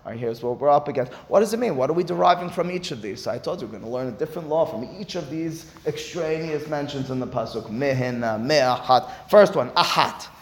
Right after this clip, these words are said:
Pasuk says, "Ahat." You did wrongful ahat on Shabbat, but it doesn't just say ahat. What would it have meant? What would it have meant to say for us in the context of Shabbat? The pasuk says, "And he does one."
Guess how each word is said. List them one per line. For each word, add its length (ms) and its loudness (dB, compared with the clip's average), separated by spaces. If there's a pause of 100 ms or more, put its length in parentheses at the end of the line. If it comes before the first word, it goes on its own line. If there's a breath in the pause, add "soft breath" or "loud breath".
(240 loud breath)
Pasuk 300 -6
says, 240 -2 (140)
"Ahat." 580 2
You 140 -2
did 260 0
wrongful 840 4
ahat 400 2
on 160 -2
Shabbat, 340 -4
but 40 -6
it 80 -4
doesn't 200 -10
just 160 -8
say 180 -2
ahat. 380 -4 (220 loud breath)
What 140 0
would 100 4
it 60 6
have 200 4
meant? 460 0 (140)
What 180 2
would 120 0
it 40 4
have 340 2
meant 240 -4
to 80 -6
say 260 -2
for 220 -4
us 140 -2 (260 loud breath)
in 80 -8
the 60 -6
context 420 0
of 80 -2
Shabbat? 540 2
The 60 -16
pasuk 380 -4
says, 280 4 (240 loud breath)
"And 340 4
he 100 0
does 420 6
one." 520 6